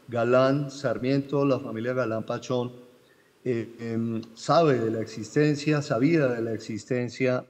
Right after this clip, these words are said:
de Luis Alfonso, em, velaba por él, eh, estaba pendiente de él, pero siempre con una cierta distancia emocional.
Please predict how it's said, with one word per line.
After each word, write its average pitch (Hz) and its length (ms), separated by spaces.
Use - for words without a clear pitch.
de 123 480
Luis 120 320
Alfonso, 160 720
em, 135 760
velaba 147 500
por 160 200
él, 143 360
eh, 120 400
estaba 147 520
pendiente 127 460
de 131 220
él, 143 160
pero 117 240
siempre 143 680
con 120 180
una 123 260
cierta 131 420
distancia 117 540
emocional. 117 640